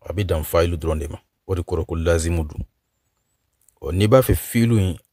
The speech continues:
a yanga ka bonya, a ka pan fayilu kunna, a ka taa fo maful bihi la, a ka taa maful bihi fana sɔrɔ, a ka kɛ mutaaddi ye,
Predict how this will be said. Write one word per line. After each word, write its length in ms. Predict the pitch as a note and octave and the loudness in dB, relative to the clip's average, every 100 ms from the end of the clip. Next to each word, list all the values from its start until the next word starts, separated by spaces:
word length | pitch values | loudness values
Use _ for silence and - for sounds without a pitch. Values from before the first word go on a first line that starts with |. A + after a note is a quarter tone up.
| _ _ _ | _ _ _
a 80 | E2+ | -4
yanga 380 | F#2+ A2 A2+ | 2 4 4
ka 120 | G#2 F2+ | 2 0
bonya, 380 | D#2+ E2 - - _ _ _ _ _ - | -2 -8 -10 -16 _ _ _ _ _ -12
a 60 | |
ka 160 | F#2 A2 | -2 -2
pan 280 | - A#2 A2 | 0 2 2
fayilu 340 | - G#2+ A#2 | 4 4 4
kunna, 180 | G#2 E2+ | -2 -4
a 40 | D2+ | -4
ka 80 | |
taa 140 | - F#2 | -4 -6
fo 140 | - | -4
maful 320 | A#2 E2+ F2+ | -4 -2 -4
bihi 300 | D#2+ D#2+ G#2 | -6 -2 0
la, 100 | E2 | 0
a 920 | - _ _ _ _ _ _ _ _ _ | -4 _ _ _ _ _ _ _ _ _
ka 120 | D#2 | -4
taa 100 | G2+ | -2
maful 280 | G2 D#2+ E2 | 0 -2 -2
bihi 160 | E2+ G2 | -2 -2
fana 220 | D2+ D#2+ | -2 -2
sɔrɔ, 320 | - E2+ C2+ - _ _ | 0 0 -4 -10 _ _
a 60 | - | -10
ka 80 | F2 | -6
kɛ 120 | G2+ | -2
mutaaddi 580 | F#2+ G2 G2 F2+ G2 G2 E2 | -2 0 2 2 2 -2 -2
ye, 180 | - | -8